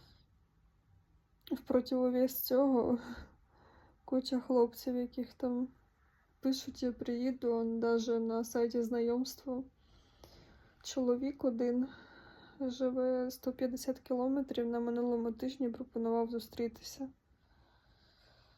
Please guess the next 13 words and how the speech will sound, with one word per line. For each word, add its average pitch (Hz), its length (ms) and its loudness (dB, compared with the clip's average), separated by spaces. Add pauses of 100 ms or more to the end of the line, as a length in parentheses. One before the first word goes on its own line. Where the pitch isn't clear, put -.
(460)
Написав 240 560 -2
номер 233 320 2
WhatsApp, 226 640 -2 (540)
там 233 200 -6
сайт 247 380 -2
якийсь. 240 480 -8 (3500)
М, 262 1000 -2 (840)
незвичайно, 247 720 0
як 233 260 -6
оці 247 220 -6
приложення 247 720 -2
телефонні. 262 680 -2 (2000)
І 247 400 0